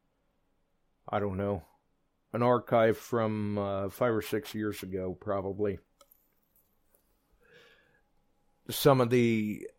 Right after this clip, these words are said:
stories that people had called in to share that particular evening,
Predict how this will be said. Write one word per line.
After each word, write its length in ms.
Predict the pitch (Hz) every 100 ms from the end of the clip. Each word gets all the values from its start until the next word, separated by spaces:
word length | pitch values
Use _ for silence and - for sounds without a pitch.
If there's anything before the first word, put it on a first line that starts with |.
| -
stories 760 | - - 135 123 117 113 104
that 200 | 123 -
people 300 | 123 120 120
had 160 | 120 104
called 400 | 127 127 120 117
in 300 | 117 117 110
to 140 | 110
share 760 | 104 - 127 113 110 110 104 90 _ 95
that 400 | 104 139 139 -
particular 640 | - 107 120 104 110 113 107
evening, 560 | 107 98 110 104 110